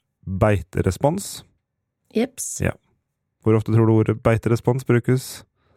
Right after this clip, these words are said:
Speaker 2: Det kommer an på tettheten av saueforskere
Speaker 1: Ja.
Speaker 2: i lokalet.
Speaker 1: Hvor mange saueforskere vil du anslå at det er i Norge? Snakker vi titalls? Hundretalls?
Speaker 2: Nei.
Speaker 1: Nei.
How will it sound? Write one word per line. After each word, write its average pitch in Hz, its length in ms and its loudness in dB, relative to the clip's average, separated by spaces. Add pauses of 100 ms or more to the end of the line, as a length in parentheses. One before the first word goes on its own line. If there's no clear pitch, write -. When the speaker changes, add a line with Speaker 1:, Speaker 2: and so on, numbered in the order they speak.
(400)
Speaker 2:
Det 233 440 4
kommer 247 300 4
an 226 180 2
på 220 160 0
tettheten 214 640 -4
av 196 100 0
saueforskere 214 640 -4 (320)
Speaker 1:
Ja. 135 140 2 (180)
Speaker 2:
i 233 220 0
lokalet. 214 400 -2 (260)
Speaker 1:
Hvor 143 120 4
mange 123 180 2
saueforskere 117 540 2
vil 110 100 2
du 113 120 2
anslå 98 340 -2
at 104 60 -6
det 104 100 0
er 95 200 0
i 101 60 0
Norge? 107 340 -2 (380)
Snakker - 260 -4
vi 110 80 0 (140)
titalls? - 460 -6 (260)
Hundretalls? 123 400 2
Speaker 2:
Nei. 143 240 0 (640)
Speaker 1:
Nei. - 80 -6